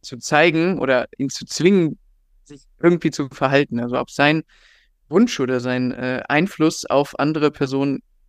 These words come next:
irgendwas überhaupt, äh, bewirken können. Und während wir darüber geredet haben, habe ich ihm die ganze Zeit mit meiner Hand in seinem Gesicht rumgemacht und hektisch mit meiner Hand gefummelt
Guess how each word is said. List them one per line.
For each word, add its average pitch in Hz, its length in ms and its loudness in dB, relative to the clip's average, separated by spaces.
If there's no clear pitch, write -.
irgendwas 175 400 2
überhaupt, 143 480 0
äh, 139 120 -2
bewirken 135 420 2
können. - 300 -6
Und 131 280 -8
während 185 260 4
wir 175 80 4
darüber 139 300 2
geredet 151 340 2
haben, 160 200 2
habe 151 140 -2
ich - 100 -12
ihm 139 140 -6
die 139 80 -8
ganze - 320 -12
Zeit 143 220 -2
mit 123 100 -8
meiner 165 320 4
Hand 165 240 -2
in 240 140 4
seinem 208 200 4
Gesicht 170 300 -4
rumgemacht 131 560 -2
und 131 180 -8
hektisch - 340 -4
mit - 100 -4
meiner 143 160 -2
Hand 180 160 -2
gefummelt 143 580 -2